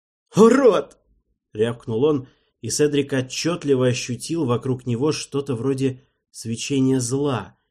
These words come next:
какое бывает у адских тварей, призываемых в человеческий мир. "Очень напугал", подумал Седрик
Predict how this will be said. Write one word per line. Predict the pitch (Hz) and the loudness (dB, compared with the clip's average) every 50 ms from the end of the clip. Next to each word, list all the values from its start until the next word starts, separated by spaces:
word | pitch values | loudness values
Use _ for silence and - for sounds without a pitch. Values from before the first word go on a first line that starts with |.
| _ _ _ _ | _ _ _ _
какое | - - - 123 113 110 | -18 -10 -4 -2 -2 0
бывает | 101 107 107 113 139 147 131 - - | 0 0 0 0 0 0 -2 -2 -2
у | 107 110 | -2 -4
адских | 110 107 - - - - - | -4 -6 -8 -12 -14 -14 -12
тварей, | - - 113 127 131 110 92 90 87 | -12 -10 -6 -6 -6 -6 -8 -10 -14
призываемых | - 104 110 101 110 107 107 107 104 101 101 101 98 - | -10 -10 -8 -4 -4 -2 -2 -2 -4 -6 -8 -10 -12 -14
в | |
человеческий | - - 107 107 107 107 104 98 - - - - - 113 110 | -16 -12 -10 -8 -6 -6 -8 -8 -10 -16 -18 -16 -14 -12 -10
мир. | 107 104 95 90 - _ _ _ _ _ _ _ _ _ _ _ _ _ _ | -10 -10 -12 -14 -16 _ _ _ _ _ _ _ _ _ _ _ _ _ _
"Очень | 165 180 190 190 190 202 196 196 - 220 226 214 214 | -14 -10 -10 -6 -6 -6 -6 -6 -8 -8 -8 -8 -8
напугал", | 214 208 208 208 208 175 180 175 170 160 147 135 - _ _ _ _ _ _ _ _ | -8 -8 -8 -8 -6 -6 -6 -8 -10 -12 -14 -18 -20 _ _ _ _ _ _ _ _
подумал | - 104 101 104 101 101 98 95 | -12 -10 -8 -8 -6 -8 -8 -10
Седрик | - - 131 139 139 143 143 139 - | -8 -6 -6 -6 -4 -6 -8 -8 -10